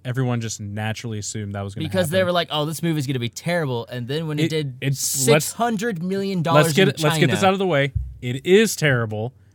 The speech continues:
Speaker 1: I've watched it twice.
Speaker 2: I actually liked it.
Speaker 1: Eh.
Speaker 2: I was like, "This is a fun, campy dub movie," and I love
Speaker 1: But
Speaker 2: it.
Speaker 1: that's what, that's, that was the point of kind of, like, Venom. It's like, I
Speaker 2: Yeah.
Speaker 1: think, I think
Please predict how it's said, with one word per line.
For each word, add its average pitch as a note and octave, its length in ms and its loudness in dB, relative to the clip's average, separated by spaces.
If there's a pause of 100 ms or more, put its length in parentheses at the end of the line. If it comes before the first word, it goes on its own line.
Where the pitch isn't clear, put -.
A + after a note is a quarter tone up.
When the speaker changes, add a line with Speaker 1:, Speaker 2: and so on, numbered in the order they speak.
(160)
Speaker 1:
I've B2+ 180 0
watched E3+ 340 4
it C3+ 80 -2
twice. A2+ 580 -4 (140)
Speaker 2:
I F#4 320 0
actually D#3+ 240 -4
liked D3 340 -4
it. G2 240 -10
Speaker 1:
Eh. G3+ 540 0
Speaker 2:
I C#4 120 4
was C4+ 120 4
like, A#3+ 180 2
"This D#4 200 -2
is E4 120 -4
a F#4 140 0
fun, A3 460 0
campy F#3+ 500 -4
dub D3+ 300 -2
movie," C3+ 300 0
and B2 80 -4
I B2 120 -2
love A2+ 240 -6
Speaker 1:
But G3 80 0
Speaker 2:
it. - 20 4
Speaker 1:
that's C4+ 140 6
what, A#3 80 -2
that's, A3 180 -2
that A#3 140 -2
was B3 80 -4
the G3 80 -2
point F#3+ 200 -2
of D3+ 80 -6
kind D#3 100 0
of, B2+ 60 -2
like, B2 120 -2
Venom. A2+ 300 -4
It's G#2 120 -8
like, B2 140 -4
I D3+ 60 -6
Speaker 2:
Yeah. D3+ 60 2
Speaker 1:
think, E3 200 -4
I D#3+ 120 0
think F3 260 -4